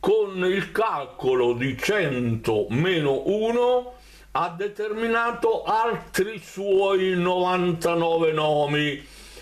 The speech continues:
il che significa che il primo nome è cento. Ed eccolo qui. Infine, con il novecentotrenta, troviamo il valore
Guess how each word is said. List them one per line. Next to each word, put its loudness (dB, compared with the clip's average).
il -4
che -2
significa -2
che -2
il 0
primo -2
nome 0
è 0
cento. -2
Ed -2
eccolo -2
qui. -6
Infine, -4
con -2
il -4
novecentotrenta, -2
troviamo 0
il -2
valore 0